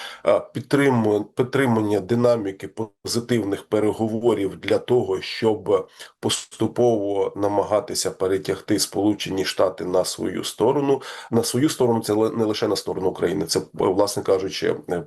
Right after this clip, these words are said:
повернення ріелторів або при-, при-, притягнення ріелторів, торгів-, торговців, е,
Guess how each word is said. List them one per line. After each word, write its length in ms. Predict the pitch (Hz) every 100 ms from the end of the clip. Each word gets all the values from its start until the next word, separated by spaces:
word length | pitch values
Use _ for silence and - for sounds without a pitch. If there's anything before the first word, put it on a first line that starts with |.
| _ -
повернення 720 | 110 117 117 98 95 95 95
ріелторів 640 | 101 101 98 - 85 85 -
або 500 | 92 90 92 82 -
при-, 240 | - 98 - - - - - -
при-, 140 | 117
притягнення 1000 | 117 117 117 127 107 101 95 87 87 101
ріелторів, 500 | 104 90 82 87 82
торгів-, 480 | 92 92 95 - -
торговців, 560 | - 90 87 - 80 82
е, 400 | - 87 -